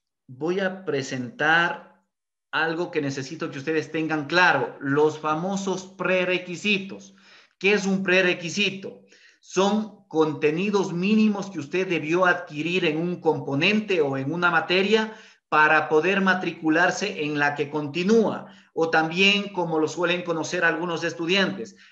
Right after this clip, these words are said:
materias que tienen cadena, ¿sí? Nosotros lo conocemos como prerequisitos. Y les pongo el ejemplo. Miren, en primer ciclo identificamos las materias que hace un momento yo les di a conocer,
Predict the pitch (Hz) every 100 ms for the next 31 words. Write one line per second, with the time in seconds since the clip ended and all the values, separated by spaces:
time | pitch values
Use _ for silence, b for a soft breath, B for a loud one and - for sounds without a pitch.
0 | B 147 147 151 180 180 185 - 143 135
1 | 147 151 156 151 180 214 160 113 - _
2 | - 185 214 B B B - 139 156 175
3 | 165 170 165 160 156 175 180 175 175 180
4 | 190 196 - 156 160 160 160 147 202 190
5 | 190 - - b b b 156 151 151 143
6 | 180 190 185 185 180 208 226 190 - -
7 | - _ _ - 165 190 165 139 151 151
8 | 139 156 151 196 208 196 220 220 220 226
9 | 226 - _ _ _ _ - 135 135 127
10 | 135 127 147 165 165 160 135 135 143 156
11 | 151 143 127 135 123 131 139 135 135 131
12 | 127 117 113 117 113 143 151 202 220 220